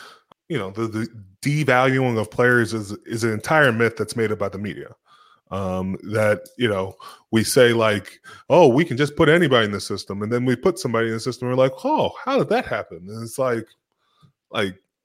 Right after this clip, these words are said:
we, we, we, I think so, I think a lot of times we try to overthink a situation because we feel like we can, you know, save a buck by doing it. You know, pay the players what they're worth, you know. As, as the cap keeps rising, should,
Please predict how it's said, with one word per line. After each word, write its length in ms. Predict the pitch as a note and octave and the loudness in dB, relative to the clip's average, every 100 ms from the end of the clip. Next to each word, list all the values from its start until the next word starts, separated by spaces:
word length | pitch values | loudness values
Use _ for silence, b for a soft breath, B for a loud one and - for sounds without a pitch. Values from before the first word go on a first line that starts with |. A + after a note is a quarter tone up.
| - | -8
we, 180 | D#3+ - _ _ _ _ _ _ C#3+ | -6 -6 _ _ _ _ _ _ -4
we, 300 | D#3 D#3+ D3+ | 0 0 0
we, 160 | C3+ C#3 - _ _ _ _ - | 0 -2 -4 _ _ _ _ -12
I 60 | - | -4
think 240 | F3 C#3+ | -4 -2
so, 260 | D3+ C#3 - - | 0 0 0 -12
I 40 | |
think 260 | - E3+ D3 | -8 -8 -4
a 40 | |
lot 200 | G#2+ A2+ | -2 0
of 80 | A2 | -2
times 480 | - G#2 G2+ G2 - B B B | -2 -4 -4 -8 -16 B B B
we 100 | A2+ | -4
try 200 | - B2+ | 4 4
to 80 | A2 | 4
overthink 540 | G#2 A#2 G#2+ G2+ A2 G2 | 4 2 2 -2 -2 -2
a 60 | |
situation 560 | - G2 G#2 G2 F2+ F#2+ | -4 -4 0 -2 -2 -8
because 280 | F#2 G#2 G2 | -2 -2 -2
we 100 | F#2 | -4
feel 240 | - G2 | -2 0
like 400 | G2 F#2 F#2 - B B B - | 0 -2 -4 -10 B B B 4
we 140 | A2+ | 4
can, 340 | G#2+ F#2+ F#2 G2+ | 4 -4 -4 -6
you 160 | A#2 | -4
know, 160 | F#2+ F2 | -2 -4
save 340 | - - A2+ | -2 4 4
a 100 | G2+ | 4
buck 300 | F2+ G#2 F2+ | 0 0 0
by 160 | - F#2 | -4 -8
doing 300 | F#2+ F#2+ F2+ | -8 -10 -10
it. 120 | E2+ _ _ - | -12 _ _ -10
You 80 | B2+ | -4
know, 120 | G2 | -4
pay 240 | - C3+ C3+ | 2 4 6
the 100 | C#3+ | 4
players 320 | C#3 C3+ A#2 | 4 4 4
what 100 | B2+ | 0
they're 140 | B2+ | 2
worth, 400 | B2+ D3+ E2+ - - | 2 2 -2 -8 -14
you 120 | A#2+ | -10
know. 220 | G2 G2+ G#2 _ b b _ - G2 G2 | -8 -10 -12 _ b b _ -6 0 2
As, 180 | A2 A#2+ | 4 4
as 260 | A2 G#2 | 2 2
the 180 | G#2+ G#2+ - | 2 2 2
cap 300 | A#2 B2+ A#2+ | 4 4 2
keeps 240 | - A#2+ - | -4 -6 -4
rising, 420 | G2 G2 A2 A#2 b b b | -4 -4 -8 -12 b b b
should, 320 | - - | -4 -2